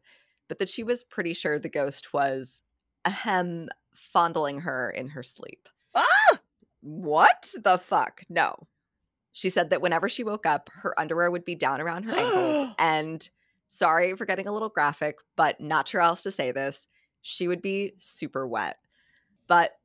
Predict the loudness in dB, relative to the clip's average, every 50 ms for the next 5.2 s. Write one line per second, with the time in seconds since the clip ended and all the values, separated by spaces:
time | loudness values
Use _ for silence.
0 | _ _ -4 -2 0 2 2 2 2 0 -2 -2 -4 -4 -2 -4 -2 -2 -4 -4
1 | -4 -6 -6 -2 -2 -2 -2 -2 -4 -6 -8 -10 -8 -6 -4 -4 -2 0 0 0
2 | 0 0 0 -2 -2 -4 -2 -2 -2 -2 -4 -6 -8 -8 -8 -8 -10 -8 -6 -4
3 | -4 -4 -4 -6 -8 -10 -10 -10 -12 -14 -14 _ -14 -8 -8 -8 -8 -8 -14 -16
4 | -14 -12 -10 -10 -10 -10 -12 -12 -10 -8 -8 -8 -10 -12 -12 -8 -6 -6 -6 -6
5 | -6 -8 -12 -16